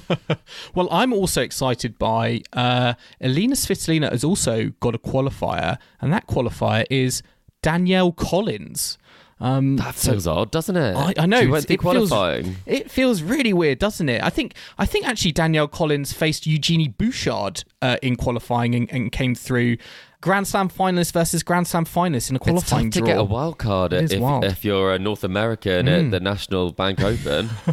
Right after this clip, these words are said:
Speaker 1: <laughs>
Speaker 2: Goodness, qualifying stacked.
Speaker 1: Mm. So, uh, yeah, there's a lot, there's a lot to, uh, yeah, feast your eyes on. Um,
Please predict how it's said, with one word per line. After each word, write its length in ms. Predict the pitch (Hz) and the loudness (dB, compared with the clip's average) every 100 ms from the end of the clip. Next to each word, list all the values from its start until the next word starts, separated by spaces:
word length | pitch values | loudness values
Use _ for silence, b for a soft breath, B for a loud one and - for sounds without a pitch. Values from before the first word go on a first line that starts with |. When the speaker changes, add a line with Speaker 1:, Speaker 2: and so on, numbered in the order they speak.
| - 165 | -2 -6
Speaker 1:
<laughs> 460 | - 160 - 151 - | -4 -6 -4 -6 0
Speaker 2:
Goodness, 520 | 143 151 104 73 - | -2 0 -2 -2 -4
qualifying 480 | - 151 - 101 104 | -2 -2 0 -2 -2
stacked. 600 | - 160 135 - - - | -4 -4 -4 -8 -8 -2
Speaker 1:
Mm. 400 | 139 127 104 104 _ | 0 2 0 -4 _
So, 240 | - 139 135 | -2 0 2
uh, 180 | 139 139 | 2 2
yeah, 240 | 143 156 117 | 2 0 0
there's 240 | 131 131 | 0 0
a 60 | 156 | 2
lot, 260 | 180 - | 2 0
there's 120 | - 156 | -2 0
a 80 | |
lot 360 | 170 190 208 - | 2 4 2 -2
to, 260 | - 196 175 | -4 0 2
uh, 400 | 170 165 160 151 - | 4 4 4 2 0
yeah, 200 | 151 120 | 0 0
feast 460 | - 165 - - | 0 -2 0 0
your 280 | 147 143 131 143 | 2 2 0 0
eyes 300 | 135 131 123 | 2 2 2
on. 360 | 113 113 120 - | 2 2 0 0
Um, 500 | 127 127 127 - - | 0 2 0 -2 -8